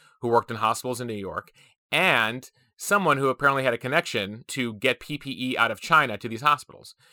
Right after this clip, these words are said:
So I get a note from these nurses saying, "It's a terrible situation. We're wearing garbage bags here." I then get another direct message from somebody saying, "By the way, I saw that,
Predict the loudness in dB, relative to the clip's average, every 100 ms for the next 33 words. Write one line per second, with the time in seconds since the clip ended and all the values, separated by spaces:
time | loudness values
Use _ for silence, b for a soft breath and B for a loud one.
0 | b b 2 4 4 6 6 6 4 -4
1 | -4 -2 -2 0 0 0 -2 -2 -2 -4
2 | -10 -8 2 2 2 -4 0 0 -2 -4
3 | -4 -2 2 4 2 0 -2 -2 -2 0
4 | -2 b b b -2 -2 0 0 4 2
5 | 4 4 4 2 0 -2 0 -4 -4 -10
6 | -4 -4 -2 -4 -2 -2 -6 b b 4
7 | 4 6 6 6 4 4 6 6 2